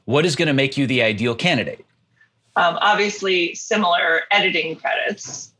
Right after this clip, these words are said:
Speaker 2: So I don't know if that would be, like, side projects that are similar, dark in nature. <laughs>
Speaker 1: So now what we're doing is we're starting to reverse engineer the path.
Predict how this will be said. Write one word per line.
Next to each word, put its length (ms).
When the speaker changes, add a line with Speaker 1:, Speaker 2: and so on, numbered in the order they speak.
Speaker 2:
So 220
I 100
don't 140
know 80
if 60
that 120
would 120
be, 100
like, 140
side 320
projects 600
that 120
are 80
similar, 600
dark 400
in 100
nature. 460
<laughs> 400
Speaker 1:
So 220
now 300
what 180
we're 140
doing 260
is 160
we're 80
starting 400
to 60
reverse 440
engineer 460
the 80
path. 460